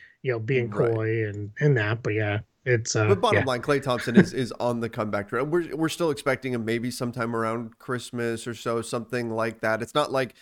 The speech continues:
Speaker 2: okay, he's cleared to practice, quick, throw him in a game. They're gonna give him time to get his legs under him and all that kinda stuff.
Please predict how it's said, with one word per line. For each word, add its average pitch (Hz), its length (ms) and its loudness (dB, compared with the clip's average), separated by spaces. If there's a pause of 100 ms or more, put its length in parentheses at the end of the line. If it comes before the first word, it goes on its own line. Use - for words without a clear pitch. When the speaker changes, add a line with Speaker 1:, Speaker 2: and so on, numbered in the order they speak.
(160)
Speaker 2:
okay, 131 240 0
he's 120 140 -4
cleared 135 240 2
to - 40 -10
practice, 117 400 0
quick, - 300 0
throw 135 180 2
him 127 100 -2
in 120 60 -2
a 123 60 -4
game. 117 280 0
They're 117 120 -2
gonna 127 200 -2
give 123 220 -2
him 123 140 -4
time 117 260 -2
to 113 80 -6
get 113 140 -6
his 110 100 -8
legs 107 240 -4
under 107 220 -4
him 104 80 -6
and 104 80 -6
all 104 80 -4
that 104 140 -8
kinda 101 180 -10
stuff. - 240 -8